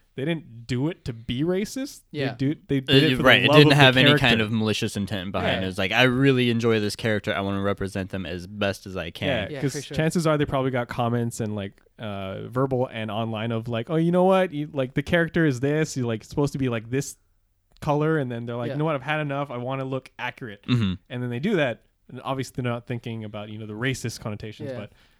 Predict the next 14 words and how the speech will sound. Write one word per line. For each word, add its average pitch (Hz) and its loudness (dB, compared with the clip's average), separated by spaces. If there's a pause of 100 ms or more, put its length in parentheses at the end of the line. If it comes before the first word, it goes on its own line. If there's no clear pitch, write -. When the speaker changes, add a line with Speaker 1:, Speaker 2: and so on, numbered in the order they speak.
(400)
Speaker 1:
it, - -18
it 110 -20
happens. 117 -12
And 110 -14
people 127 -10
are 143 -6
like, 143 -6
"Hey, 302 -6
you 254 -10
can't 262 -10
blackface." 220 -14
Like, 151 -4 (560)
um, 131 -6
the, 147 -2